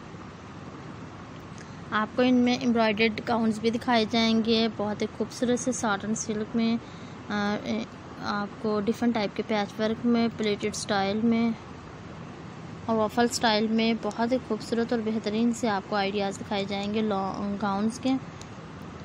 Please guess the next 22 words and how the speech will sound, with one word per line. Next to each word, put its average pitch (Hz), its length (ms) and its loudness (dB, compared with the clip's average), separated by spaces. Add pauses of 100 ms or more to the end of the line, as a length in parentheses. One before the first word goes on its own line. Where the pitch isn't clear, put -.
(220)
उम्मीद 254 300 8
है 277 80 6
कि 269 120 4
video 226 280 6
आपको 208 260 2
पसंद 220 360 0
आएगी, 240 320 6
तो 240 120 2
video 214 320 0
को 214 140 0
end 208 180 0
तक 233 200 2
देखिएगा 233 600 4
और 208 340 0
हमें 214 260 2
feedback 208 380 2
ज़रूर 214 260 2
दीजिएगा 247 440 4
video 226 280 4
आपको 214 260 0
कैसी 220 320 -2
लगी, 240 320 2